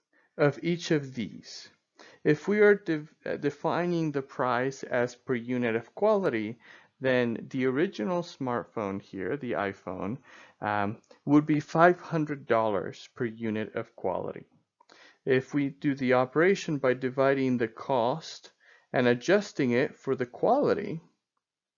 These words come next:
we would get that the price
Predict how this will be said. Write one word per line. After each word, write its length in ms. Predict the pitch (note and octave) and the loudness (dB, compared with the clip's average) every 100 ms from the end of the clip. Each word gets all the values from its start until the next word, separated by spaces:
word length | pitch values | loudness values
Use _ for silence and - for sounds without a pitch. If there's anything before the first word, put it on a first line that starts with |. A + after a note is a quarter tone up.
| _ _ _ _ _ _ _ _ _ _ _ _ - - - - | _ _ _ _ _ _ _ _ _ _ _ _ -20 -20 -12 0
we 140 | E3 | 2
would 260 | D#3+ D#3+ - | 4 2 4
get 280 | G3+ G#3+ F#3+ | 4 4 4
that 240 | F3 E3+ | 4 4
the 120 | C#3+ | 0
price 1000 | C3+ - F#3 G#3 D3+ F#2 - - - - | 0 -4 2 4 4 0 -4 -12 -14 -18